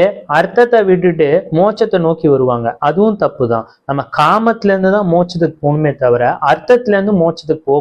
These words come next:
கூடாது. ஏன்னா நம்ம அடிப்படையான தேவைகளை வந்து ஃபுல்ஃபில் பண்ணாம நம்ம மோட்சத்துக்கு போனா நம்ம மோட்சத்துலயும் பாத்தீங்கன்னா கான்சென்ட்ரேட் பண்ணி குருவோட கிளாஸும் கேட்க முடியாது, அதுக்கு சம்பந்தமான சூழ்நிலையும் உருவாக்க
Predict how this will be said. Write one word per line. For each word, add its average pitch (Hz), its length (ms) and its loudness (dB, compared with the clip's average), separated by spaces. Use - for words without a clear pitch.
கூடாது. 117 300 0
ஏன்னா 190 180 0
நம்ம 165 240 -2
அடிப்படையான 208 680 2
தேவைகளை 185 440 2
வந்து 185 220 2
ஃபுல்ஃபில் 190 480 0
பண்ணாம 147 400 -2
நம்ம 160 200 -2
மோட்சத்துக்கு 214 540 0
போனா 147 220 0
நம்ம 165 240 -2
மோட்சத்துலயும் 226 680 2
பாத்தீங்கன்னா 190 420 0
கான்சென்ட்ரேட் 180 500 -2
பண்ணி 170 200 2
குருவோட 185 400 4
கிளாஸும் 165 420 0
கேட்க 156 160 0
முடியாது, 131 360 2
அதுக்கு 165 260 0
சம்பந்தமான 190 540 0
சூழ்நிலையும் 196 540 4
உருவாக்க 151 340 0